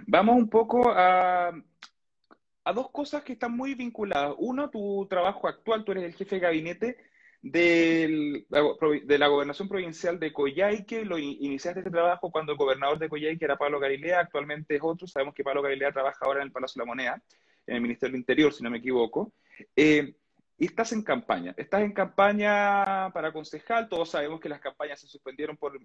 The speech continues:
por mientras, dado la crisis de coronavirus, se postergaron las elecciones al quince y dieciséis de mayo. ¿Cómo se compatibilizan los tiempos?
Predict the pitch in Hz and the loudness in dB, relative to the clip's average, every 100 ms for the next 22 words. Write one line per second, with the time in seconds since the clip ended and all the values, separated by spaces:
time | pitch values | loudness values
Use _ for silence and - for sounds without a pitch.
0 | 127 - 135 147 151 151 135 139 143 139 | -12 -8 -6 -6 -2 -2 2 2 4 2
1 | 131 123 120 120 143 139 139 131 139 139 | 0 0 0 -2 -4 -6 -4 -2 -2 0
2 | 156 160 135 - 131 123 139 127 127 120 | -2 -2 -8 -4 -2 0 0 -2 -6 -12
3 | - 131 127 - 190 190 180 - 151 139 | -10 -8 -8 -8 -4 -4 -4 -4 -2 -4
4 | - - 147 139 - 131 127 123 139 202 | -8 -2 0 0 0 0 2 0 4 4
5 | 160 160 277 _ _ - - - 311 330 | 4 -2 -6 _ _ -20 -20 -6 -4 -2
6 | 330 285 233 226 202 180 196 214 196 156 | -6 -6 -4 -4 -6 -8 -6 -6 -4 -6
7 | _ 165 156 - 104 - | _ -10 -8 -10 -14 -18